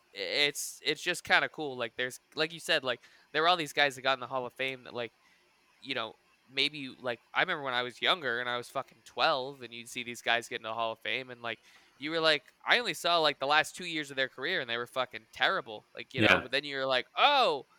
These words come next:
Speaker 2: Like,
Speaker 1: well,
Speaker 2: imagine
Speaker 1: shit."
Speaker 2: someone who just saw Albert Pujols, like, the last three
Speaker 1: No,
Speaker 2: years.
Speaker 1: yeah, yeah.
Speaker 2: You have no
Speaker 1: Like,
Speaker 2: idea
Speaker 1: you'd be like
Speaker 2: how good he was.
Speaker 1: Oh my god! I mean, it's
Speaker 2: Which
Speaker 1: just, like, it's
Speaker 2: I
Speaker 1: unbelievable.
Speaker 2: only saw him really as an Angel.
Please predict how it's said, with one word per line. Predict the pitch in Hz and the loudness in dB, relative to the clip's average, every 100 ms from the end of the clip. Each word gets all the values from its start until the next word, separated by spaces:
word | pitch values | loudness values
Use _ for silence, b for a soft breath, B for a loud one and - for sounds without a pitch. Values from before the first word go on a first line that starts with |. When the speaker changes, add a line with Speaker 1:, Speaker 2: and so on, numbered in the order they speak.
| _ _ _ _ | _ _ _ _
Speaker 2:
Like, | 117 | 2
Speaker 1:
well, | |
Speaker 2:
imagine | 131 143 143 147 | 4 6 4 4
Speaker 1:
shit." | |
Speaker 2:
someone | 139 139 139 139 | 6 8 10 8
who | 135 113 | 6 4
just | 104 110 110 - | 8 10 10 8
saw | 117 104 101 98 98 110 - | 12 12 12 12 10 4 4
Albert | 104 104 104 | 6 6 4
Pujols, | 110 98 95 95 98 | 6 6 4 0 0
like, | 117 101 - _ | 0 0 -2 _
the | 104 | 2
last | 98 92 92 - | 6 6 4 2
three | 117 104 | 2 4
Speaker 1:
No, | 98 | 4
Speaker 2:
years. | 104 107 214 | 2 0 0
Speaker 1:
yeah, | 180 - _ _ _ | 0 -2 _ _ _
yeah. | - 214 107 - _ _ | -2 0 0 -6 _ _
Speaker 2:
You | 147 123 | 4 6
have | 123 | 10
no | 127 | 12
Speaker 1:
Like, | 113 | 12
Speaker 2:
idea | 117 | 10
Speaker 1:
you'd | - | 6
be | 170 | 4
like | 156 | 8
Speaker 2:
how | 110 | 8
good | 110 101 | 10 8
he | 98 | 6
was. | 90 90 - - _ _ _ _ | 2 0 -4 -10 _ _ _ _
Speaker 1:
Oh | 156 175 160 | 6 6 6
my | 127 110 _ | 2 -10 _
god! | 131 123 120 104 | -2 0 0 0
I | 139 196 | -2 6
mean, | 127 | 8
it's | 127 | 8
Speaker 2:
Which | |
Speaker 1:
just, | - | 4
like, | 226 | 4
it's | 226 113 165 | 12 12 12
Speaker 2:
I | |
Speaker 1:
unbelievable. | 120 113 113 110 - | 12 12 8 4 -2
Speaker 2:
only | 120 107 110 | 2 4 6
saw | 107 107 104 | 8 10 10
him | 110 104 | 10 6
really | 101 113 104 98 - | 6 8 8 6 4
as | 101 98 | 2 2
an | 95 | 2
Angel. | 101 110 101 98 107 | 2 4 4 4 2